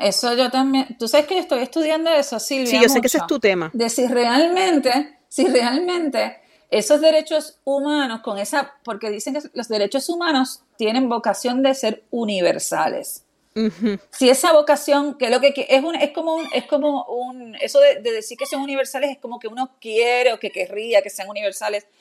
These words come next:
Speaker 1: Y también yo estoy planteándome si esa vocación de universabilidad no está hecha desde nuestra visión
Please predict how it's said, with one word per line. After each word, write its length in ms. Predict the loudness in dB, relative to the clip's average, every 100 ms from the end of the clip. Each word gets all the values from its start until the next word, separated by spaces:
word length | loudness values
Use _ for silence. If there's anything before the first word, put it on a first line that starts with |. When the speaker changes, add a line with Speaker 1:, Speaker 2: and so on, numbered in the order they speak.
| _ _
Speaker 1:
Y 100 | -4
también 280 | 0 0 0
yo 80 | -2
estoy 160 | -2 -4
planteándome 1040 | -2 -4 -4 -2 -2 -4 -4 -4 -6 -8 _
si 160 | -10 -6
esa 200 | -2 2
vocación 560 | 2 2 -2 -2 0
de 180 | 2 0 -2
universabilidad 1300 | -6 -2 -2 -2 -2 -2 -2 0 2 2 2 -4 _ -12
no 460 | -8 -4 -2 0
está 340 | -2 2 4 4
hecha 300 | 0 -2 0
desde 200 | -2 -2
nuestra 560 | -2 -4 -4 -4 -2
visión 640 | -2 -2 -4 -4 -4 -6